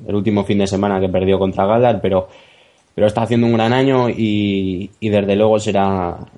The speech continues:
será una, un enfrentamiento muy, muy duro. Eh, Barça Ríos, eh, pues bueno, aquí todo el mundo puede decir que Ríos es más flojo, que el Barça es superior, y sí, en realidad el Barça es superior, pero hay que recordar que el año pasado en playoff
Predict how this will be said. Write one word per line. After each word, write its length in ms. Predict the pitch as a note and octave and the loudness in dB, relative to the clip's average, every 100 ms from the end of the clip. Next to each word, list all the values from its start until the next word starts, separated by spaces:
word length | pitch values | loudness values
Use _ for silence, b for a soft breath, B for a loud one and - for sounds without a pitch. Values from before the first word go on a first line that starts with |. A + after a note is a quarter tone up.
| - | -18
será 320 | - G2 G#2 | -6 0 2
una, 640 | G#2 G2+ F#2+ F#2 F2+ F2+ F2 F2 - _ | 2 0 0 -2 -4 -4 -8 -10 -16 _
un 100 | A2 | -2
enfrentamiento 760 | A2 A2+ G#2 G2 G#2 G#2 G#2+ G2+ | 0 0 0 0 0 0 0 2
muy, 640 | G2 G2 G2 F#2+ F2+ F2 - - _ _ - | 2 2 2 0 -2 -6 -10 -16 _ _ -6
muy 220 | G2+ G2 | -2 2
duro. 300 | F#2+ F2+ F2 b b b b - | 2 2 -2 b b b b -2
Eh, 280 | A2+ A2 G#2 | 2 2 4
Barça 320 | A#2 A2+ A#2 | 2 2 0
Ríos, 500 | A#2+ C#3+ C#3 D3 - | 2 4 2 2 -4
eh, 160 | G2+ G2 | -4 -4
pues 160 | F#2+ F2+ | -4 -2
bueno, 240 | A2+ G#2+ | -2 0
aquí 300 | G2 G2+ A2+ | -2 -2 0
todo 140 | A2+ | 0
el 40 | A2 | 0
mundo 240 | A2+ A2 | 0 0
puede 200 | G#2 G#2+ | 0 0
decir 380 | G2+ G#2 G#2 G2+ | 0 -4 -4 -2
que 220 | G#2+ G#2 | 0 0
Ríos 300 | G2+ A2+ G#2+ | 0 -2 0
es 100 | G#2+ | -2
más 180 | G#2+ G#2 | -2 -2
flojo, 440 | C#3 C#3 C#3 C3 | 2 2 2 0
que 160 | B2 A2+ | 0 -2
el 80 | G#2+ | 0
Barça 260 | G#2+ G#2 | -2 -2
es 60 | B2+ | -6
superior, 560 | G#2+ F#2+ A2 C#3 C#3 b b b b - | -6 -2 0 2 0 b b b b -4
y 380 | A2+ G#2+ G#2 | -2 0 -2
sí, 180 | F#2+ A#2+ | -2 0
en 160 | C3+ G2+ | 0 2
realidad 320 | G2 G2 G#2 | 0 2 2
el 40 | |
Barça 200 | A2+ A#2+ | 0 -2
es 80 | B2+ | -2
superior, 420 | C#3 A#2+ G#2 B2 A2 | -2 0 2 2 2
pero 140 | G2 | -2
hay 60 | G#2 | 0
que 100 | A#2 | -2
recordar 540 | A2+ A2+ A2+ B2 A#2 | 0 0 2 0 0
que 180 | A2+ G#2+ | -2 -2
el 100 | G2+ | 0
año 220 | A2 A#2+ | 0 0
pasado 320 | A2+ A2+ A2+ | 0 0 -2
en 100 | G#2+ | -2
playoff 420 | G#2+ G#2+ A2 C3 | 0 0 2 0